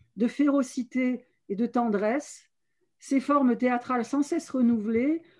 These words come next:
entre brièveté, fragments et narration épique, trouvent leur unité dans un fort rapport au rythme et pourraient être qualifiées, au-delà du jeu de mots, de, donc, comme je le disais, de dramaturgie du coup de poing.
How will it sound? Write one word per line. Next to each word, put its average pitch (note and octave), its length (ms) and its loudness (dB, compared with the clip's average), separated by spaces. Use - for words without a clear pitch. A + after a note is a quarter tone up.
entre A3 240 -4
brièveté, B3+ 840 2
fragments B3+ 760 0
et G3 60 0
narration A#3+ 540 0
épique, B3 540 -2
trouvent D4 260 6
leur B3+ 200 4
unité B3+ 400 6
dans A#3 260 -2
un A3+ 100 0
fort D#4 360 0
rapport A#3 480 -2
au F#3 120 6
rythme G3+ 520 -2
et G#3 80 -6
pourraient B3 320 -2
être C4 200 0
qualifiées, C4+ 600 0
au-delà A3+ 360 0
du A3 140 0
jeu G#3 240 0
de G#3+ 100 0
mots, C#4 320 0
de, G#3+ 120 -2
donc, A3+ 320 0
comme G#3+ 140 0
je G#3 120 0
le G#3+ 60 0
disais, G3+ 380 0
de G3+ 160 2
dramaturgie A#3+ 800 -2
du F3+ 160 -6
coup D#4+ 220 6
de - 160 -10
poing. G#3+ 280 -4